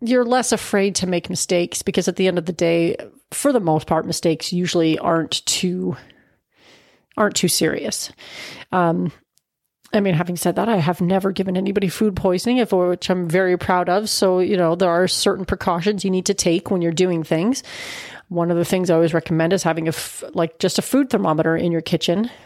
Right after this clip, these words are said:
which is a note to self. I need to replace the batteries in mine. But that way you're never going to serve undercooked chicken and the, the like, which is one of the things that can get you into trouble, of course. So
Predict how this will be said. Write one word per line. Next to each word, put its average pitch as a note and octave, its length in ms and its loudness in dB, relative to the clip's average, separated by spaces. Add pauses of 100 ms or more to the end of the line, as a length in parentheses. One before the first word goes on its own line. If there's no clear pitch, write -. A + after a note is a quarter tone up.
which - 200 -10
is E3 80 0
a F3+ 60 0
note F3+ 240 0
to F#3+ 100 0
self. G#3 340 0
I G3+ 60 -2
need G#3 160 -6
to G#3 80 -4
replace G3 320 -2
the F#3 80 -2
batteries G3 460 0
in F3+ 80 -2
mine. G3+ 320 0 (680)
But A3 160 -2
that A#3+ 160 4
way A3+ 120 4
you're G#3+ 100 4
never G#3 220 2
going G3 160 2
to F3+ 60 2
serve F#3+ 380 4 (100)
undercooked F3+ 580 0
chicken E3 500 0
and E3 320 0
the, E3+ 60 2
the E3 120 -2
like, D#3+ 340 0
which F3+ 140 -4
is F#3 180 -4
one F#3 140 0
of - 60 -8
the - 80 -8
things - 220 -6
that E3+ 120 -8
can F3+ 140 -4
get - 100 -2
you - 80 -4
into - 140 -6
trouble, - 260 -2
of - 120 -8
course. - 280 -2
So - 320 0